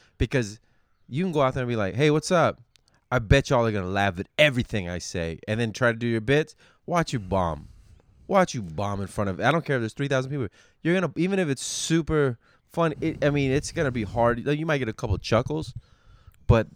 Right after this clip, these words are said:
it's, yeah, you're screwed. So the au-, audience is allowing you. We're gonna, we're gonna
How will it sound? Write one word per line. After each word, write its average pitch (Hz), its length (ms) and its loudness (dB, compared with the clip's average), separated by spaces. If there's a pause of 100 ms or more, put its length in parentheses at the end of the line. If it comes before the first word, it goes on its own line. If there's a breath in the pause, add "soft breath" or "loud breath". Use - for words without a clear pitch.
it's, - 240 -6 (240)
yeah, 135 400 4
you're 127 140 -2
screwed. 143 400 0
So 120 160 0
the 107 320 0
au-, 113 120 -2 (140)
audience 135 400 2
is 107 160 -10
allowing 117 800 2
you. 113 500 2 (440 soft breath)
We're 113 240 4
gonna, 123 440 2
we're 113 200 0
gonna 107 420 0